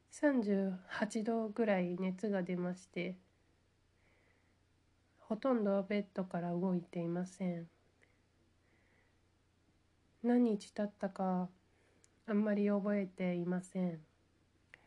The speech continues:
ただ、昨日から朝はエスプレッソを作るために起きています。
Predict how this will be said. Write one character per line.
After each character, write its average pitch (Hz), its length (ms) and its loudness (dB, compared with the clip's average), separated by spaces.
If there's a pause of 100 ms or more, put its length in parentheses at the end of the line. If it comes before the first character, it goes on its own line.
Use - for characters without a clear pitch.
(3500)
た 247 120 2
だ、 220 100 4
昨 240 460 4
日 220 40 -6
か 185 140 2
ら 180 260 0 (540)
朝 220 300 0
は 180 180 0 (1400)
エ 190 120 0
ス - 180 -14
プ 220 100 0
レ 220 120 0
ッ 208 60 -6
ソ 196 240 -6
を 180 200 -4 (420)
作 - 240 -6
る 196 140 0
た 185 140 -4
め 175 160 0
に 170 240 -4 (800)
起 185 200 -4
き - 40 -18
て 175 120 -2
い 165 100 0
ま 160 280 -6
す。 - 400 -14